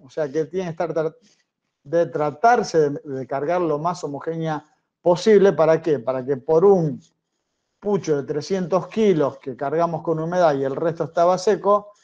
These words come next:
no nos castiguen los cuarenta y cinco mil kilos de mercadería con esa humedad, con ese dañado, cuerpo extraño o lo que fuera.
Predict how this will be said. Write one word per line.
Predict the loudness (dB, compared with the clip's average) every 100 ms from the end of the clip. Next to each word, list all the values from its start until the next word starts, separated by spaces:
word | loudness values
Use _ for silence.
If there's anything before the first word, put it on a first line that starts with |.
| _ -20 -4
no | 0
nos | 0 0
castiguen | -2 -4 -4 -2 -2
los | -4
cuarenta | -4 -6 -8 -10
y |
cinco | -10 -10 -8
mil | -6 -8 -10
kilos | -4 -4 -4
de | -6
mercadería | -10 -14 -4 2 4 2 -4 _ _
con | -8 -8
esa | -6 -8
humedad, | 0 4 6 4 -4 _ _ _
con | -12 -8
ese | -6 -6
dañado, | -6 -4 2 2 2
cuerpo | -4 -10 -14
extraño | _ -4 -4 -8 -10
o | -12
lo | -12
que | -14
fuera. | -14 -12 -12